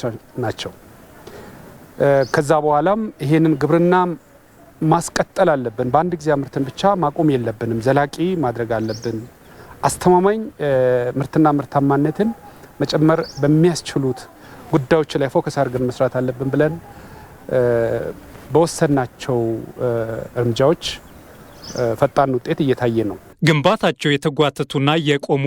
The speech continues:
Speaker 2: ግዙፍ ፕሮጀክቶችን አጠናቆ ወደ ስራ በማስገባት ሀገራዊ ኢኮኖሚያዊ ጠቀሜታቸው የጎላ እንዲሆን መደረጉም ተገልጿል።
Speaker 1: ቆሞ የቀሩ ትላልቅ ፕሮጀክቶች ዛሬ ተስፋ ሰጪ ሆነው፣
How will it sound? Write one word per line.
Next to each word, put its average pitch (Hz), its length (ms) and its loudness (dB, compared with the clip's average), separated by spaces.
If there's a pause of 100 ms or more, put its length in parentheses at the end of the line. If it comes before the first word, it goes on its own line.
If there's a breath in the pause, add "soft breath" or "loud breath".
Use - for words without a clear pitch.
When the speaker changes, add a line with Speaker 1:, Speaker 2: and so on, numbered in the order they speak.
Speaker 2:
ግዙፍ 143 380 0
ፕሮጀክቶችን 143 800 0
አጠናቆ 135 460 0 (120)
ወደ 147 220 2
ስራ - 240 -2
በማስገባት 131 800 -2 (100)
ሀገራዊ 139 360 0 (280)
ኢኮኖሚያዊ 151 720 2
ጠቀሜታቸው 143 800 0
የጎላ 147 460 2
እንዲሆን 110 400 -6
መደረጉም 147 540 0
ተገልጿል። 156 680 0
Speaker 1:
ቆሞ 143 240 0
የቀሩ 127 340 -2 (520)
ትላልቅ 131 380 0
ፕሮጀክቶች 123 540 -4 (840 loud breath)
ዛሬ 151 220 2
ተስፋ 147 340 -2
ሰጪ 135 280 -8
ሆነው፣ 147 280 2